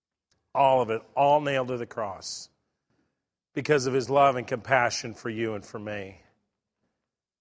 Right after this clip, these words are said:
And when you see that, and you realize that he was forsaken for us, there's nothing to do but just say, "Yes, Lord,"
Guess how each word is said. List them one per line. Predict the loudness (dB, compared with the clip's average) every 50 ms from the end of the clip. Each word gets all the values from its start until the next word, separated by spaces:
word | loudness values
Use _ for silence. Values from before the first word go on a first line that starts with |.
| _ _ _ _ _ _ _ _ _ _ -4
And | -4 -2 -2
when | -2 -2 -2
you | -2 -2
see | -2 0 0 -2 0 0 0 2 2 2
that, | 2 4 4 6 4 4 2 -2 -8 -16 _ _ -16 -16 -16 -16 -20 _ _ _ _ _ _ _ _ _ _ _ _ _ _ _ _ _ _ _ _ _ _ _ _ _ _ _ _ _ _ _
and | -8 -4 -2
you | 0 0
realize | 2 4 4 6 6 6 6 6 4 2
that | -2 -4 -4
he | -2 -2 -2
was | 0 0 -2 -2
forsaken | -2 -6 -8 -8 -6 -6 -8 -4 -2 -2 -2 -2 -4 -6 -8 -8 -8
for | -12 -8 -6 -2 0 0
us, | 2 2 0 0 -2 -4 -8 -8 -8 -10 -12 -14 _ _ _ _ _ _ _ _ _ _ _ _ _ _ _ _ _ _ _ _ _ _ _ _ _ _ _ _ _ _ _ _ _ _ _ _ _ _ _ _ _ _ _ _ _ _ _ _ _ _ _ _ _ _ _ _ _ _ _ _ _ _ _ _ _ _ _ -4
there's | -2 -2 0 2
nothing | 4 2 2 2 0 -6 -4 -4
to | -4 -2
do | 0 0 0 0 0
but | -4 -6 -6
just | -4 -4 -4 -4 -4
say, | -2 -2 -2
"Yes, | -2 0 0 0 0 0 -2 -6 -6
Lord," | -4 -4 -4 -4 -4 -8 -12 -16 -20